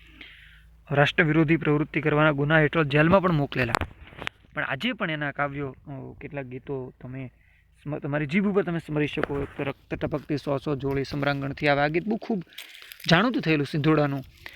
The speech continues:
અ, પ-, ત્યાર પછી મને લાગ્યો કુસુંબીનો રંગ, આ ગીત પણ, અ, ખૂબ સરસ મજાનું,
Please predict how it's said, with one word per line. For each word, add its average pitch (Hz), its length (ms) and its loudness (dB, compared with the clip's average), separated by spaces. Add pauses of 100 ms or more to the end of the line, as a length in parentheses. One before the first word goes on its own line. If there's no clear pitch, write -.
(360)
અ, 131 340 2
પ-, 151 140 -2
ત્યાર 143 440 0
પછી 151 540 0 (140)
મને 147 300 2
લાગ્યો 139 300 2
કુસુંબીનો 143 500 -4
રંગ, 139 180 -4
આ 160 200 0
ગીત 160 200 -4 (100)
પણ, 160 160 -2 (720)
અ, 131 300 -2
ખૂબ 208 240 0
સરસ 165 280 2
મજાનું, 131 400 2